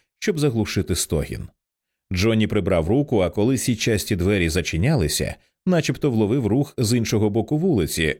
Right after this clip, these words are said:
в будинку Уайлерів. Хтось ходив вітальнею за великим вікном. Втім, яка йому до цього справа? Йому ні до кого немає справи, включаючи себе.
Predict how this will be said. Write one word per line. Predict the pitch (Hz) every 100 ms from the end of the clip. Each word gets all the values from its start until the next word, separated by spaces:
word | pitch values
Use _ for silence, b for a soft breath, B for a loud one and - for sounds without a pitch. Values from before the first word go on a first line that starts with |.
| -
в | 92
будинку | 101 110 104 110 110 107
Уайлерів. | 92 107 123 78 71 60 - _ _ _ _ _ _ -
Хтось | - 208 214
ходив | - 151 156 127
вітальнею | 135 185 165 95 85 80 85
за | 95 107 104
великим | 101 104 101 92
вікном. | 90 - 80 65 - _ _ -
Втім, | - 120 120
яка | 101 98 - 147
йому | 170 151 104 139
до | 135
цього | - 104 113
справа? | - - 147 82 - - _ _ _ -
Йому | 156 156 147 147
ні | 131 120
до | 110
кого | 143 147 110
немає | 98 90 87
справи, | 82 - 113 98 90
включаючи | - 95 - 92 85 -
себе. | - 92 67 60